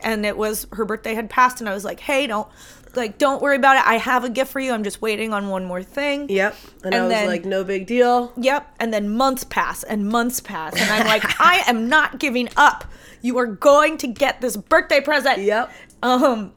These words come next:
Speaker 2: And
Speaker 1: and
Speaker 2: then?
Speaker 1: I came up with another cool big idea, and then it wasn't a thing that was physically possible. And so finally, Kendra was like, "I don't,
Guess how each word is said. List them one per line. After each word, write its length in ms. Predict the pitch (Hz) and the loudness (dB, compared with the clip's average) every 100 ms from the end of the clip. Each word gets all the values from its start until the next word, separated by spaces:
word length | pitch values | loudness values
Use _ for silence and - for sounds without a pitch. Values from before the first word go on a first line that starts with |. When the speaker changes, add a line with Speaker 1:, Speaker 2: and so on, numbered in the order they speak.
| - | -4
Speaker 2:
And 140 | 208 | 0
Speaker 1:
and 180 | 240 220 | 2 4
Speaker 2:
then? 280 | 214 214 220 | 4 4 2
Speaker 1:
I 80 | 262 | 2
came 200 | 277 277 | 0 0
up 160 | 262 | 0
with 140 | 240 220 | -2 -4
another 340 | 240 320 359 | -2 -2 -2
cool 260 | 359 370 330 | -2 -2 -2
big 200 | 311 311 | -2 0
idea, 680 | 302 269 302 285 277 277 - | -2 -2 -2 0 0 -2 -4
and 100 | 226 | -6
then 80 | 226 | -6
it 80 | - | -4
wasn't 280 | 247 262 | -4 -4
a 40 | 247 | -6
thing 180 | 247 240 | -6 -8
that 120 | 226 | -8
was 100 | 202 | -10
physically 400 | 214 180 175 165 | -10 -10 -10 -14
possible. 840 | - 311 349 349 311 320 311 302 - - - - | -4 2 2 0 -4 0 0 0 -6 -20 -10 -4
And 180 | 254 | -4
so 140 | 262 302 | -2 -4
finally, 720 | - 415 440 294 240 208 202 - - _ | -2 -4 -2 -2 -2 -4 -8 -16 -20 _
Kendra 480 | - 320 330 330 302 - _ _ - | -8 -6 -4 -4 -4 -8 _ _ -10
was 200 | 262 240 | -8 -4
like, 260 | 269 247 247 | -4 -4 -10
"I 80 | 294 | -10
don't, 200 | 359 | -10